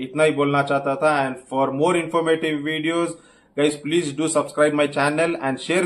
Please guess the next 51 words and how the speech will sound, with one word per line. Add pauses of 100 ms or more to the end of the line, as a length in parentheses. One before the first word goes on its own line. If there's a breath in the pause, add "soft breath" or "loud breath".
this
video
to
whomever
your
family
members
and
friends
who
don't
want
to
vote। (340 loud breath)
और
जो
भी
ध्यान
में
रखते
हैं
कि
मैं
पर्टिकुलर
आदमी
को
वोट
डालता
हूं,
उन
सबके
पास
शेयर
कीजिए (480 loud breath)
और
इस
वीडियो
को
आगे
बढ़ाइए। (180)
अभी
दो
दिन
आने
वाला
है
इलेक्शन
में, (220)
so
guys, (200)
please